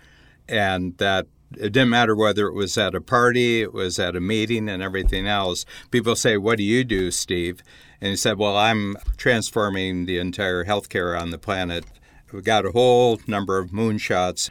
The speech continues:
We've got hundreds of entrepreneurial companies working for that. And I've created the entire structure for this to happen. And we're going to completely transform all the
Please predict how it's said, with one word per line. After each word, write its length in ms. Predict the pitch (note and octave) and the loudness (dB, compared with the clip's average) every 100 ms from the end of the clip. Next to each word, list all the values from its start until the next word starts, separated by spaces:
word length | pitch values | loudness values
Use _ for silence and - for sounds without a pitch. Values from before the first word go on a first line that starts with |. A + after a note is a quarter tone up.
| - | -8
We've 140 | G2 | -8
got 240 | F#2 G2 F2+ | 0 0 0
hundreds 640 | A#2 A2+ G#2+ G2+ F#2 - | 0 0 -2 -2 -6 -8
of 320 | - F#2+ E2+ | -6 -4 -4
entrepreneurial 800 | E2 G2 G2+ - F#2 - F#2+ F#2 | -2 -2 -2 -6 -8 -4 -2 -4
companies 580 | F2+ G2 F2+ F2+ F2 E2 | -4 -6 -6 -6 -6 -6
working 320 | G2 F#2 F#2+ | -8 -6 -8
for 180 | F2 F#2 | -6 -6
that. 260 | E2+ F2+ E2+ - - - - | -4 -4 -4 -10 -18 -20 -12
And 220 | F#2+ F#2+ | -6 -2
I've 240 | G2 G#2 - | 0 0 0
created 340 | A#2 G#2 F2+ | 0 0 -2
the 120 | F#2+ | -4
entire 420 | F2+ F2+ G#2 F#2+ | -4 -2 -2 -2
structure 720 | F2 - A2+ A2 - F#2+ F2 E2+ | -4 -2 -2 -2 -2 -2 -4 -4
for 140 | - | -6
this 260 | F#2 F2+ - | -4 -4 -6
to 120 | - | -8
happen. 480 | E2 F#2+ F2 - D#2+ | -4 -4 -4 -8 -10
And 160 | F2 F2 | -8 -8
we're 80 | F2 | -6
going 220 | G2+ F2+ | -4 -4
to 100 | E2+ - | -6 -8
completely 460 | - F2+ G#2+ F#2+ F#2 | -8 -4 -2 -2 -6
transform 920 | - A2 G#2 G2 - G2+ F2+ F2 F2 - - - - - | -4 -4 -4 -4 -6 -6 -4 -6 -8 -10 -20 -20 -20 -10
all 280 | G2 G2 G2 | -4 -2 -2
the 360 | F#2 F2 F2 | -2 -4 -6